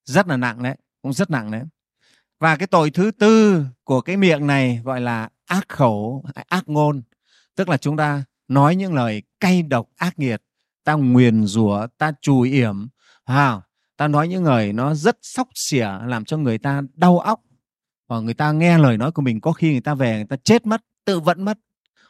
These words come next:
uất ức người ta chết mất. Mình nói những lời như vậy, nghe không?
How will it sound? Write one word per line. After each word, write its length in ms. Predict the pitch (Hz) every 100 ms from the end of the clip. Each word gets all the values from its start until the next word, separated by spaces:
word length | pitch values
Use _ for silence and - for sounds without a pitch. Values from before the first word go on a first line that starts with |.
| _
uất 240 | 240 -
ức 260 | - 233 -
người 100 | 151
ta 100 | 156
chết 260 | 165 185 175
mất. 180 | 170 - -
Mình 140 | 127
nói 180 | 113 120
những 120 | 165
lời 160 | 156 110
như 100 | 123
vậy, 260 | 123 104 113 _
nghe 160 | 143 156
không? 120 | 117